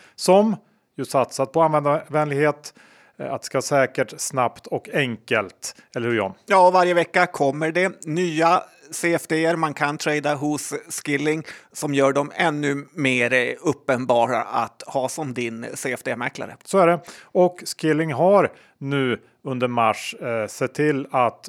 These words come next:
Speaker 1: fortsätta erbjuda noll i rollover fees för C F D-aktier.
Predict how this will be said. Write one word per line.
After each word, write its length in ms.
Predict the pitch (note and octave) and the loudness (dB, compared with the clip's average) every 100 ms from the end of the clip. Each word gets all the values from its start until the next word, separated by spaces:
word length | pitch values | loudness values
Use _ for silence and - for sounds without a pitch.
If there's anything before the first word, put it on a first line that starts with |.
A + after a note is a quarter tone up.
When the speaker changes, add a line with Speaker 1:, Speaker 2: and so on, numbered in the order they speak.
| - - | -20 -10
Speaker 1:
fortsätta 520 | F#3+ D3 - C#3 F#3+ | -6 -2 0 0 2
erbjuda 380 | D#3 C#3 C3 C#3+ - - | 0 2 2 0 -10 -12
noll 560 | E3 D3 F#3 F#3+ F#3 | -6 2 4 4 2
i 360 | - D3+ C#3+ D3+ - - | 0 -2 -2 -4 -8 -4
rollover 440 | D3 C#3 C3+ C3+ | 0 2 2 0
fees 480 | B2+ D3 D3+ D3 - | 0 0 0 -2 -6
för 360 | - C#3 C#3 C#3+ | 2 4 4 2
C 260 | - - A#2+ | -6 -4 -2
F 160 | B2 - | -2 0
D-aktier. 680 | C3+ C3 A#2+ - C#3+ E3 | 0 0 -2 0 0 0